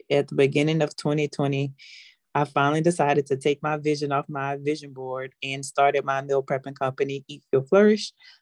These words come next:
Um, I put on the, the vision board in December of twenty nineteen. Twenty twenty got here.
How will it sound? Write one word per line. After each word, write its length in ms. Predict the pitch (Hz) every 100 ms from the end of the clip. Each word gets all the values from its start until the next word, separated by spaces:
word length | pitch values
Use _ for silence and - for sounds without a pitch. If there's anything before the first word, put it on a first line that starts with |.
| -
Um, 360 | 143 143 143 143 _ _ _ _ _ _ _ -
I 80 | 147
put 160 | 226
on 160 | 240 233
the, 180 | 208 -
the 120 | 165 165
vision 260 | 175 175
board 160 | 165 156
in 100 | 151
December 400 | 143 - 156 147
of 160 | 139
twenty 140 | - 151
nineteen. 540 | 143 139 156 147 143
Twenty 280 | 139 160 160
twenty 240 | - 156
got 220 | 147 143 156
here. 320 | 143 143